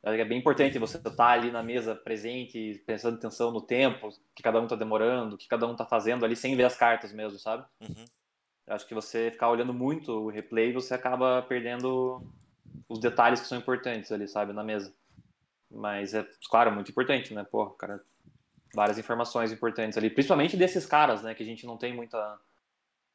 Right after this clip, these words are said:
Speaker 1: muita amostra, né? Pega um cara como o Darwin, por exemplo, você consegue assistir dez mesas finais dele do, do dez K ali e ver mais ou menos como ele joga, né?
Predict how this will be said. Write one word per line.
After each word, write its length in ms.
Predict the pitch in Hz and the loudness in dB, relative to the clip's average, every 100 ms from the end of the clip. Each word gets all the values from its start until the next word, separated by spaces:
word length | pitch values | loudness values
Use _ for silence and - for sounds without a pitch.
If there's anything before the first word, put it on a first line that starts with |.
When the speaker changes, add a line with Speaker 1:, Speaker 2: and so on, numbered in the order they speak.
| _ _ _ _ | _ _ _ _
Speaker 1:
muita 220 | 117 120 | -6 -2
amostra, 420 | 113 123 117 104 | 4 4 4 -4
né? 220 | 104 101 95 | -8 -10 -6
Pega 140 | 107 113 | -4 0
um 40 | |
cara 160 | 117 117 | 2 2
como 160 | 127 | 0
o 40 | 113 | 4
Darwin, 420 | 110 131 117 107 | 6 6 2 -6
por 140 | 110 | -10
exemplo, 440 | 104 104 131 139 196 | -10 -10 -12 -12 -14
você 120 | - | -16
consegue 280 | _ 190 185 | _ -10 -8
assistir 300 | - - 170 | -14 -10 -4
dez 300 | 151 147 123 | 0 0 0
mesas 220 | 110 107 | -6 -6
finais 260 | 113 110 104 | -4 -4 -2
dele 220 | 107 107 | -4 -4
do, 260 | 98 95 - _ _ | -10 -14 -18 _ _
do 120 | 95 101 | -16 -8
dez 240 | 104 101 | -6 -6
K 220 | - 110 | 2 4
ali 420 | 110 107 117 143 | 4 2 -2 -2
e 40 | 160 | -2
ver 300 | 151 156 - | -2 -2 -4
mais 160 | 139 139 | -6 -4
ou 40 | |
menos 140 | 139 | -4
como 140 | 139 143 | -4 -4
ele 100 | 143 | 2
joga, 240 | 139 117 | 4 2
né? 140 | 104 | -2